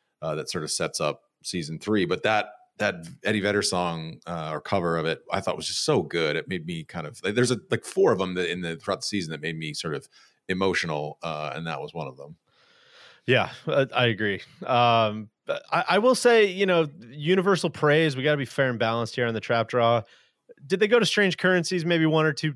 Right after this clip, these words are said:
Speaker 2: two times too
Speaker 1: Mm.
Speaker 2: many? You know, I, I guess maybe I'll, I'll throw that to you guys. But, uh, I know they're trying to make it kinda like, "Hey, this is, this is their theme,"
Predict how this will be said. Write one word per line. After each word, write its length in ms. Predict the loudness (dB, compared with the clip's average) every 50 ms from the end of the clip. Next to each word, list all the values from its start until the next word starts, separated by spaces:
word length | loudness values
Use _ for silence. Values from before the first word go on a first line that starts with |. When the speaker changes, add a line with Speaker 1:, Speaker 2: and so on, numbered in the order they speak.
| _ -8
Speaker 2:
two 140 | -4 -4 0
times 260 | 0 0 0 0 -2
too 140 | -4 -2 0
Speaker 1:
Mm. 40 |
Speaker 2:
many? 360 | 2 2 2 2 0 -2 -4 -8 _ -20 -20 _ -20 -20 -20 _ _
You 220 | -6 -2 0 2
know, 260 | 2 2 2 0 -2 0
I, 300 | 0 2 2 2 2 0
I 80 | 0 0
guess 220 | -2 -4 -4 -2
maybe 180 | -4 -2 2 2
I'll, 220 | 2 2 0 0
I'll 120 | -2 -4 -4
throw 240 | -2 0 0 2
that 140 | 2 0 -2 -4
to 100 | -6 -6
you 100 | -4 -2
guys. 340 | 0 0 2 0 -2 -4
But, 200 | -4 -4 -4 -4 -4 -8
uh, 280 | -8 -6 -4 -6 -6 -6 _ -4
I 120 | -2 0
know 160 | 2 4 4
they're 160 | 4 4 2
trying 160 | 2 0 0 0
to 80 | 0
make 200 | 0 0 0 0
it 140 | -4 -6 -4
kinda 240 | -4 -2 0 0 0
like, 220 | 0 0 -2 -2
"Hey, 200 | -4 -4 -2 -2
this 240 | -2 -4 -6 -6 -6
is, 300 | -8 -8 -8 -10 -12 -16 _ _ _ -20 -20 _ _ _ _ _ -2
this 160 | -2 0 0
is 120 | -2 -4 0
their 200 | 2 4 4 2
theme," 640 | 2 -2 -4 -2 0 0 2 0 0 -2 -4 -8